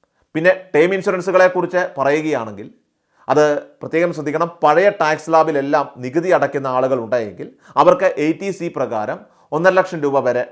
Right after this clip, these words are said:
ടാക്സ് ബെനിഫിറ്റ് നേടാനുള്ള അവസരവുമുണ്ട്. അതുപോലെ തന്നെ നമ്മൾ മരണപ്പെടുന്ന സമയത്ത് അല്ലെങ്കിൽ, ഏഹ്, എന്തെങ്കിലും അപകടങ്ങൾ സംഭവിക്കുന്ന സമയത്ത് റൈഡേഴ്സ് എല്ലാം കൃത്യമായിട്ട് ആഡ് ചെയ്തിട്ടുണ്ടെങ്കിൽ കിട്ടുന്ന പണത്തിന് പിന്നെ നികുതി കൊടുക്കേണ്ട ആവശ്യമില്ല. ടെൻ ഡി പ്രകാരം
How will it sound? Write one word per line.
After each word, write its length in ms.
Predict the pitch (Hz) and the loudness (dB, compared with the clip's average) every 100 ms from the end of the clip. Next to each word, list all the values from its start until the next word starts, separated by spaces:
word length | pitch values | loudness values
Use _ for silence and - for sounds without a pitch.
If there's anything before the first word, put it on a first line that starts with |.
| - | -6
ടാക്സ് 420 | 139 151 147 - - - 123 | -2 -2 -4 -6 -6 -4 -4
ബെനിഫിറ്റ് 360 | 131 139 135 127 | -4 -6 -8 -6
നേടാനുള്ള 400 | 120 117 113 117 - | -4 -4 -4 -8 -8
അവസരവുമുണ്ട്. 540 | 107 - 101 - _ _ _ _ _ - 143 | -12 -10 -12 -14 _ _ _ _ _ -2 2
അതുപോലെ 240 | 160 175 | 6 6
തന്നെ 140 | 165 160 | 4 0
നമ്മൾ 160 | 156 160 | 0 0
മരണപ്പെടുന്ന 440 | 139 147 160 165 165 135 | 0 0 0 0 -2 -4
സമയത്ത് 260 | 139 139 120 | -4 -4 -4
അല്ലെങ്കിൽ, 260 | 131 120 160 - _ - | -6 -8 -10 -18 _ -16
ഏഹ്, 100 | - - | -8 0
എന്തെങ്കിലും 320 | 156 165 165 151 | 2 2 2 2
അപകടങ്ങൾ 360 | 139 156 156 160 156 | 2 2 2 0 -2
സംഭവിക്കുന്ന 460 | 135 135 143 139 139 113 | -8 -8 -8 -8 -6 -8
സമയത്ത് 400 | 117 113 101 113 _ _ _ - 127 | -8 -10 -12 -18 _ _ _ -2 2
റൈഡേഴ്സ് 400 | 156 180 170 160 | 4 4 2 0
എല്ലാം 220 | 147 151 147 - | 0 0 -2 -10
കൃത്യമായിട്ട് 680 | 123 151 156 151 151 156 - 117 123 | -12 -4 -2 2 2 0 -4 -4 -4
ആഡ് 140 | 139 135 | -4 -6
ചെയ്തിട്ടുണ്ടെങ്കിൽ 640 | 120 110 107 101 104 104 131 _ _ - | -8 -8 -10 -14 -14 -14 -18 _ _ -4
കിട്ടുന്ന 260 | 175 196 202 | -2 2 4
പണത്തിന് 300 | 180 170 180 170 | 4 4 0 -2
പിന്നെ 180 | 160 165 - 143 | 0 -2 -2 -4
നികുതി 220 | 160 165 | -2 -2
കൊടുക്കേണ്ട 360 | 143 139 135 131 135 117 | -2 -2 -2 -2 -2 -2
ആവശ്യമില്ല. 480 | 117 120 104 - _ _ _ _ - | -4 -10 -18 -20 _ _ _ _ -4
ടെൻ 100 | 139 143 | -2 0
ഡി 60 | 156 147 | -2 0
പ്രകാരം 400 | 127 131 131 | 4 6 4